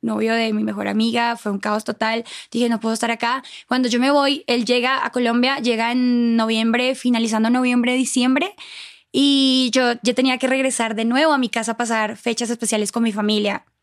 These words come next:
Y le digo como, "Oye, pues no, o sea, tú te puedes quedar acá en el apartamento hasta que yo regrese en, después de las fechas que voy a pasar con mi familia", porque claramente quería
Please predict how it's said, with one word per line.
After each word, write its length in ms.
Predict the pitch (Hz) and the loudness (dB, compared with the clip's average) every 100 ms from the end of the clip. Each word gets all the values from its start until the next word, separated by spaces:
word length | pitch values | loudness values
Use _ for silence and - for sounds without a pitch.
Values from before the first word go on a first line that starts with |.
| _ _ _ _ - | _ _ _ _ -6
Y 60 | 240 | 0
le 60 | |
digo 120 | 233 220 | 0 2
como, 180 | 233 | 2
"Oye, 160 | 214 220 | 2 0
pues 200 | 220 196 | -2 -2
no, 200 | 202 202 | -2 -2
o 80 | 175 | -4
sea, 160 | - 202 | -6 -4
tú 80 | 196 | -4
te 80 | 190 | -2
puedes 180 | 196 | -2
quedar 140 | 190 214 | -2 -2
acá 140 | 208 | -2
en 60 | 196 | -2
el 100 | 208 | 0
apartamento 640 | 220 220 196 208 254 294 - - - - | -2 -2 -2 0 0 0 -4 -20 -20 -10
hasta 180 | 220 240 | -6 -4
que 100 | 233 | -2
yo 100 | 214 | 0
regrese 580 | 202 202 220 233 277 302 - | 0 0 0 0 0 0 -2
en, 720 | 214 202 196 190 185 185 190 | -2 0 -2 -2 -4 -4 -4
después 260 | 220 214 | -4 -2
de 80 | 202 | 0
las 200 | 226 247 | 0 0
fechas 360 | - 214 254 262 | -2 -2 -2 -4
que 120 | 247 | -4
voy 80 | 214 | -4
a 40 | |
pasar 200 | 220 233 | -2 -4
con 100 | 226 | -2
mi 80 | 233 | -2
familia", 360 | 240 226 220 240 | 0 0 0 0
porque 180 | 247 240 | 0 -2
claramente 680 | 214 202 220 233 240 240 - - - - - _ _ - | -2 -2 0 0 0 -2 -4 -14 -18 -20 -20 _ _ -4
quería 540 | 240 233 269 294 - | 0 0 0 -2 -4